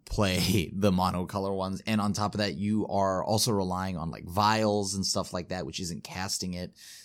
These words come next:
So, but, but I, I would, I would play this, like, in, yeah, a multicolor aggro or tempo deck. I was thinking about, like, Jeskai,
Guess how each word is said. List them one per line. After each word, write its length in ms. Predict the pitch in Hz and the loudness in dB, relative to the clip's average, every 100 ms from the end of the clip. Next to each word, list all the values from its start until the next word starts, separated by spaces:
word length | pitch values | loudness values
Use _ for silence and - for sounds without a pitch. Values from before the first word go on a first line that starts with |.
| - | 0
So, 480 | - 117 107 101 | 6 8 8 6
but, 320 | 87 110 101 - - - - | 4 4 2 -2 -20 -18 6
but 120 | 147 | 8
I, 180 | 143 151 - | 10 10 10
I 120 | 147 | 8
would, 360 | 127 185 165 - | 12 12 10 8
I 100 | 147 | 8
would 240 | 139 185 | 12 12
play 220 | 185 147 120 | 10 4 6
this, 240 | 113 - - | 4 2 2
like, 220 | 110 - | 0 4
in, 160 | 110 | 6
yeah, 160 | 98 87 - | 6 4 -2
a 100 | 104 | 2
multicolor 680 | 104 98 - 98 101 92 - | 2 2 -2 -2 -2 -4 -4
aggro 380 | 90 95 92 92 | -4 -4 -2 -2
or 140 | 82 | -2
tempo 340 | - 92 92 90 | -4 -6 -4 -4
deck. 240 | 85 87 | -4 -2
I 40 | |
was 100 | 98 | -2
thinking 260 | - 120 127 | 0 0 2
about, 220 | 107 104 | 4 2
like, 120 | 85 85 | 2 -4
Jeskai, 640 | 98 92 - 123 127 160 | -4 -4 -2 0 0 -2